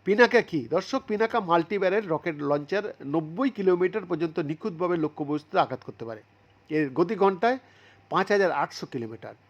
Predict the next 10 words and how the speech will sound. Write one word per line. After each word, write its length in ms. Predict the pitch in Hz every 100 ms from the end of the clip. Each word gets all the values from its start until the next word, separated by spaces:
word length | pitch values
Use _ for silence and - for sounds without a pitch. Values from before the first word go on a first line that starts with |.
| _ - _ -
বিশেষ 380 | 143 214 302 294
বিষয় 400 | 214 233 226 - - -
হলো, 360 | 156 160 170 247
এটি 240 | 185 175
বন্ধ 320 | 143 160 196 220
করা 260 | 196 185
বেশ 240 | 151 185 -
চ্যালেঞ্জিং। 420 | 143 127 117 117 -
এই 140 | 135
অস্ত্র 420 | 143 156 - 233